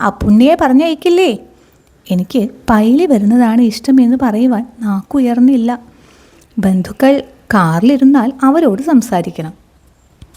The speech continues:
എനിക്ക് പ്രകൃതിയുടെ സൗന്ദര്യം നോക്കിക്കാണുവാൻ നിശബ്ദത അത്യാവശ്യമായിരുന്നേ. തൃശ്ശൂരിൽ നിന്ന് പുറപ്പെട്ടാൽ വീട്ടിലെത്തുന്ന നിമിഷം വരെ നെൽപ്പാടങ്ങളും തെങ്ങിൻ തോപ്പുകളും വലിയ മരങ്ങളൊക്കെ കാണാം. അന്ന്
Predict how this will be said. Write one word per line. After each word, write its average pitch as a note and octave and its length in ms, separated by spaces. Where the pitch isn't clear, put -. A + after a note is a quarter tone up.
എനിക്ക് A3+ 460
പ്രകൃതിയുടെ D4 600
സൗന്ദര്യം G3 680
നോക്കിക്കാണുവാൻ A3+ 880
നിശബ്ദത G3 520
അത്യാവശ്യമായിരുന്നേ. A#3 1000
തൃശ്ശൂരിൽ G#3 500
നിന്ന് C#4 220
പുറപ്പെട്ടാൽ A3+ 680
വീട്ടിലെത്തുന്ന C#4 1000
നിമിഷം G#3 440
വരെ F3 180
നെൽപ്പാടങ്ങളും G3+ 760
തെങ്ങിൻ D#3+ 380
തോപ്പുകളും B3 520
വലിയ E3 520
മരങ്ങളൊക്കെ C#4 640
കാണാം. C#4 440
അന്ന് D#4+ 280